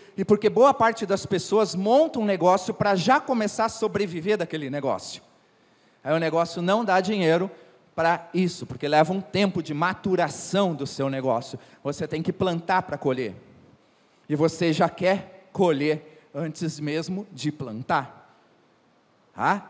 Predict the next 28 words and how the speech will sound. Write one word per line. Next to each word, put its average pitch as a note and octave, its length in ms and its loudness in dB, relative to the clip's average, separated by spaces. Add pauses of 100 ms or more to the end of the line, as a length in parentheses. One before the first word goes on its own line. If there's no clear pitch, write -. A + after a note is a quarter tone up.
é B2+ 80 -6
a D3 80 -4
pressa, F3+ 720 -4
a D3 100 -6
necessidade D#3+ 1120 -2 (280)
faz D#3+ 260 -6
com D#3 140 -10
que E3 120 -10
você D3+ 540 -6 (640)
acabe C#3+ 400 -4
falindo D3 460 0
o C#3+ 40 -2
teu D3+ 140 0
negócio. C3+ 480 0 (260)
Segurança A#3 600 2
financeira A3 560 0
tá A3 100 -2
ligada G#3 360 0
à - 20 -20
qualidade G#3 500 0
de F3 120 -4
vida. C#3 320 -6 (1700)
Tá G#3+ 100 4
ligada A3 360 4
a - 20 6
você A3 320 2
se A3+ 160 -6
manter, F3+ 580 -2